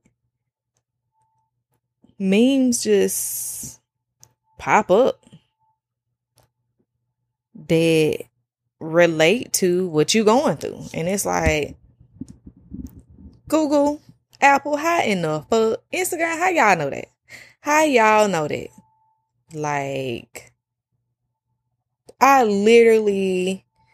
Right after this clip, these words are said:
just said in my mind how I want a two-piece from Popeyes, and now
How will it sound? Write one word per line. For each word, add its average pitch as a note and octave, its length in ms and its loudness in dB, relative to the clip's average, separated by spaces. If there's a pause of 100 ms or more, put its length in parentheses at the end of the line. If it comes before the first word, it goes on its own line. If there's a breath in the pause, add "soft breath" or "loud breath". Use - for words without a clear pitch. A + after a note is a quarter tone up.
(220)
just F3 280 0
said A3 320 4
in G#3 180 -2
my G#3+ 140 -4
mind D#3+ 400 -6
how D#3+ 220 -6
I E3+ 40 -6
want D#3 220 -8
a C#3+ 60 -12
two-piece G#3 420 -8
from G3+ 140 -12
Popeyes, D3 840 -6
and D3+ 280 -10
now E3 480 -4